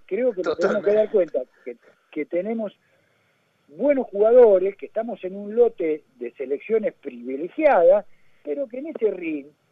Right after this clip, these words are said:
Speaker 1: a donde te pegan en la pera, caes de rodillas también, ¿viste? No sos invencible.
Speaker 2: Totalmente,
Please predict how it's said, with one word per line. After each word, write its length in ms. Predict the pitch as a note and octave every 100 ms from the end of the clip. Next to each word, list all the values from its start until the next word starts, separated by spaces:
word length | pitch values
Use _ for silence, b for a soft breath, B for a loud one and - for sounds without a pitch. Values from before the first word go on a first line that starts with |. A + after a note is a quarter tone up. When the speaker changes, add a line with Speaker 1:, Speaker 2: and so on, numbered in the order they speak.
| _
Speaker 1:
a 100 | E3
donde 200 | F#3+ G#3
te 140 | G#3 A3+
pegan 300 | E4 D#4 A3
en 100 | D#3+
la 120 | D#3+
pera, 380 | - B2+ B2+ C#3
caes 280 | - C#4 D#4
de 100 | A3
rodillas 540 | F3 G3+ E4+ D4+ - B2+
también, 380 | A2+ A#2 G#2 A2
¿viste? 400 | F#3 - A#2+ F#2 _ _ _ _
No 140 | D#3+ F3+
sos 300 | C#4 A#3+ D3
invencible. 500 | B2+ A#3+ - G3 G3+
Speaker 2:
Totalmente, 760 | A#3+ E3 C3+ C#3+ C#3 A#2+ -